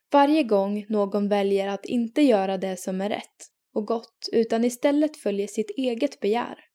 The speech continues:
Då Gud är liv och allt livs ursprung medför en brytning med honom att man kommer att dö,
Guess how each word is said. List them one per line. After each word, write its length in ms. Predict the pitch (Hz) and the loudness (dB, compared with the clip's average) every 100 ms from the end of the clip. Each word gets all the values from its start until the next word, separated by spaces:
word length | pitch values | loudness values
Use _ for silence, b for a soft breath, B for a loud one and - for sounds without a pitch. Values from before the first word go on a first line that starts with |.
| _ _ _ _ _ _ _ _ _ _ _ | _ _ _ _ _ _ _ _ _ _ _
Då 80 | 294 | 2
Gud 400 | 247 330 330 285 | 4 4 4 2
är 80 | 240 | 2
liv 440 | 214 196 196 190 - _ - | 0 -2 -4 -8 -18 _ -4
och 180 | 233 - | -4 -2
allt 340 | 262 254 254 - | 0 0 -2 -2
livs 380 | 196 196 190 - | 0 0 -4 -2
ursprung 720 | 220 208 - 233 240 233 233 _ _ _ | 0 0 -2 -4 -4 -6 -10 _ _ _
medför 580 | 247 269 262 240 269 226 | 4 6 6 4 2 4
en 180 | 208 202 | 4 0
brytning 560 | 240 254 240 - 262 | 0 0 -2 -2 0
med 100 | 208 | 0
honom 500 | 196 208 202 202 196 | -2 -2 -2 -4 -4
att 260 | 214 202 - | -6 -8 -6
man 140 | 196 | -8
kommer 320 | 196 214 196 190 | -6 -4 -4 -4
att 200 | 185 - | -6 -4
dö, 280 | 220 - | -2 -4